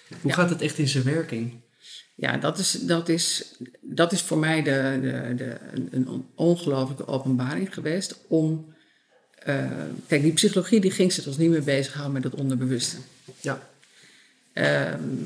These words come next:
Speaker 2: ik was zelf wel in contact gekomen met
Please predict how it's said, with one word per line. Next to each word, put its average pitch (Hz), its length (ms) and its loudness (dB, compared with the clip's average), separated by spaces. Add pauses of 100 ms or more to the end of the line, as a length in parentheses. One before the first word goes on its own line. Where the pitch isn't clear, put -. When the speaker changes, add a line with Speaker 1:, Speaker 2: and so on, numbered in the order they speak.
(720)
Speaker 2:
ik 190 180 4
was 170 180 6
zelf 185 220 6
wel 170 240 4
in 190 160 2
contact 175 360 2
gekomen 165 420 0
met 151 300 -2